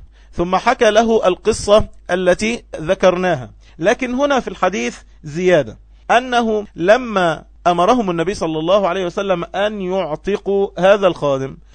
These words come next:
وتبين لنا أن لفظ خادم يطلق على الرجل والمرأة، لأن في الحديث قال: "فليستخدموها"،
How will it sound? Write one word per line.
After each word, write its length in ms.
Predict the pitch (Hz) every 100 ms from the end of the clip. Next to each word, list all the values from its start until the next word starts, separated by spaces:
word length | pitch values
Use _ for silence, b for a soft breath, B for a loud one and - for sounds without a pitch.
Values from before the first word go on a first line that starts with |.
| b
وتبين 580 | 160 160 180 190 220 202
لنا 320 | 190 214 214
أن 220 | 190 180 180 -
لفظ 320 | 175 220 190
خادم 720 | 190 220 220 196 170 165 139 - -
يطلق 500 | 160 - 196 175 -
على 440 | 139 175 190 180 - -
الرجل 680 | 147 160 147 175 196 208 202
والمرأة، 540 | 185 185 220 - 120 120
لأن 500 | 131 180 185 175 170
في 100 | 151
الحديث 440 | 143 151 190 196
قال: 340 | - 190 196
"فليستخدموها"، 1500 | 185 165 165 175 - 180 175 156 180 180 214 196 160 180 202